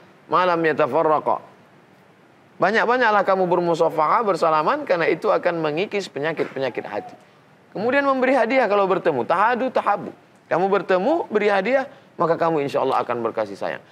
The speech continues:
"Hal adullukum ala amalin," maukah kamu aku tunjukkan suatu amal? Kalau kamu amalkan ini, insya Allah tahabbtum, kamu akan berkasih sayang.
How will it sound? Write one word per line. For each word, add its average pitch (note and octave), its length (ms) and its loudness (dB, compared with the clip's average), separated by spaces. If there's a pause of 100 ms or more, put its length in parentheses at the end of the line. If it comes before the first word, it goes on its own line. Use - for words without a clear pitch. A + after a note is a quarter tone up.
(140)
"Hal E3+ 160 0
adullukum F#3 560 0
ala F3 320 2
amalin," F3 240 0
maukah F3+ 320 0
kamu E3+ 160 0
aku D#3 240 -2
tunjukkan D#3+ 320 0
suatu D3+ 320 0
amal? G3 240 0 (400)
Kalau D#3 160 0
kamu D#3+ 240 0
amalkan E3+ 480 2
ini, B3 240 -2
insya G3+ 160 0
Allah A#3 160 2
tahabbtum, G#3 640 0
kamu G#3+ 240 0
akan F#3+ 240 -2
berkasih D#3 240 0
sayang. A#2+ 320 -2